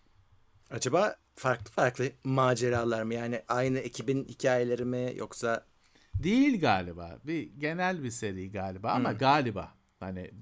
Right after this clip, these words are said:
Speaker 2: şimdi yanlış da söyleyebilirim, bilmiyorum.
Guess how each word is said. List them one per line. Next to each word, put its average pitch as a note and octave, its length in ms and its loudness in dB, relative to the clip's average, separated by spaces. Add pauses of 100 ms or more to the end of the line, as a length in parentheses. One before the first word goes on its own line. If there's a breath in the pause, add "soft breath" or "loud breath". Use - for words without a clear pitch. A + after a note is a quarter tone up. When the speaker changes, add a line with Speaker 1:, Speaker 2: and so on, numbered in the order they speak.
Speaker 2:
şimdi A2 300 -6
yanlış A#2 460 -4
da A2+ 80 -2
söyleyebilirim, A2+ 880 -4
bilmiyorum. A#2 680 -4